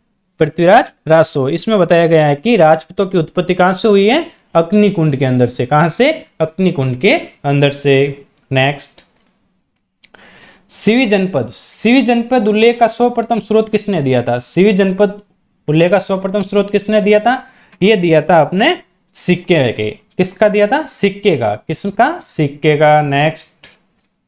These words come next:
मंडोर अभिलेख किस राजा की प्रस्तुति है? मंडोर अभिलेख है वो कौन से राजा की प्रस्तुति है? ये प्रस्तुति है अपने बाहुक की। किसकी? बाहुक की। नेक्स्ट,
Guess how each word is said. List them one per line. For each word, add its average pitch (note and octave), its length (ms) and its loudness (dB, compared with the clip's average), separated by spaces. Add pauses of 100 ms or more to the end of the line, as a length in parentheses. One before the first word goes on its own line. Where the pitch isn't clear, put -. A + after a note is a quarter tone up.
(960)
मंडोर A#3+ 320 4
अभिलेख A3+ 440 0
किस C4+ 180 -4
राजा G3 280 2
की G3+ 120 -8
प्रस्तुति F3+ 540 -6
है? G#2+ 280 -6 (320)
मंडोर F#3+ 280 4
अभिलेख F#3 420 0
है E3+ 280 -2 (240)
वो E3 60 -4
कौन G3+ 200 2
से A3+ 140 0
राजा G#3 260 2
की G#3+ 100 -6
प्रस्तुति G#3+ 500 -6
है? A#3+ 180 -2 (260)
ये A3 80 4
प्रस्तुति F#3 540 -2
है D#3 60 4
अपने A3+ 360 0 (260)
बाहुक E3 340 2
की। C3 140 -4
किसकी? F3 560 -4 (220)
बाहुक D3+ 400 2
की। D#3+ 440 -2 (1500)
नेक्स्ट, C#3 580 -2